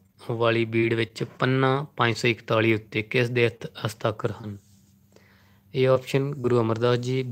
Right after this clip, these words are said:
B ਆਪਸ਼ਨ ਗੁਰੂ ਅਮਰਦਾਸ, ਸੌਰੀ, B ਆਪਸ਼ਨ ਗੁਰੂ ਅਰਜਨ ਦੇਵ ਜੀ, C ਆਪਸ਼ਨ ਗੁਰੂ ਹਰਗੋਬਿੰਦ ਜੀ, D ਆਪਸ਼ਨ ਗੁਰੂ ਗੋਬਿੰਦ ਸਿੰਘ ਜੀ।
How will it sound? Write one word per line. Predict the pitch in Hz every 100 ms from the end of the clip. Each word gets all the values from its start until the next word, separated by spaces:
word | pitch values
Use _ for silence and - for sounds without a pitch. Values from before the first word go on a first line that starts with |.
| 117
B | 120
ਆਪਸ਼ਨ | 117 - - 123
ਗੁਰੂ | 117 117 117
ਅਮਰਦਾਸ, | 110 113 117 117 - _
ਸੌਰੀ, | - 123 110 107 107 - _ _ _ _ _ _ - - - 123
B | 131
ਆਪਸ਼ਨ | 135 131 143
ਗੁਰੂ | 131 131
ਅਰਜਨ | 120 107 117
ਦੇਵ | 120 120
ਜੀ, | 120 135
C | 135 - 123
ਆਪਸ਼ਨ | 123 120 - 135
ਗੁਰੂ | 120 123 120
ਹਰਗੋਬਿੰਦ | 113 113 113 120 120
ਜੀ, | 135 139 - - - - - - - 131
D | 135
ਆਪਸ਼ਨ | 135 127 - 143
ਗੁਰੂ | 127 120 135 160 165 - 131
ਗੋਬਿੰਦ | 123 - 117 113 135 139
ਸਿੰਘ | - 117 110
ਜੀ। | 107